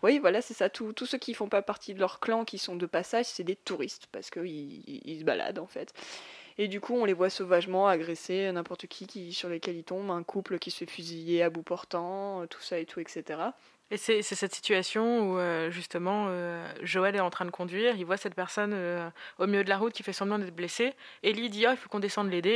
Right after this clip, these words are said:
Speaker 2: Et Joël fait : « Non, on accélère. » Et, euh, Joël a, a compris, en fait, il est habitué à tous ces trucs-là. Et
Speaker 1: Parce
Speaker 2: Ellie
Speaker 1: qu'il
Speaker 2: le
Speaker 1: l'a
Speaker 2: sait pas
Speaker 1: fait
Speaker 2: encore.
Speaker 1: lui-même, en fait.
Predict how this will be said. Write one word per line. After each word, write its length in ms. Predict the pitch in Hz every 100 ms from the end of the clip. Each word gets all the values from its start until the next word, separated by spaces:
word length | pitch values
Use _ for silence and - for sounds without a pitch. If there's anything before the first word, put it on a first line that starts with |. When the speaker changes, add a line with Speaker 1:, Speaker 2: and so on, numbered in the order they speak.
| 226
Speaker 2:
Et 40 |
Joël 220 | 196 185
fait : « 140 | 190 190
Non, 160 | 170 - _
on 80 | 190
accélère. » 500 | 180 - 170 151 - - - -
Et, 380 | 151 143 147 127
euh, 40 | - 165 -
Joël 300 | 190 220 226
a, 60 | 170 -
a 60 |
compris, 300 | - 190 -
en 80 | 220
fait, 200 | 180 -
il 80 | 175
est 20 |
habitué 300 | 165 175 220
à 20 |
tous 120 | 214 185
ces 100 | 196
trucs-là. 400 | 190 - 233 233
Et 60 |
Speaker 1:
Parce 80 | 196
Speaker 2:
Ellie 80 | 226
Speaker 1:
qu'il 80 | 190
Speaker 2:
le 0 |
Speaker 1:
l'a 60 | 175
Speaker 2:
sait 40 |
pas 40 | 196
Speaker 1:
fait 60 |
Speaker 2:
encore. 100 | 214 196
Speaker 1:
lui-même, 260 | 185 185
en 80 | 165
fait. 280 | - -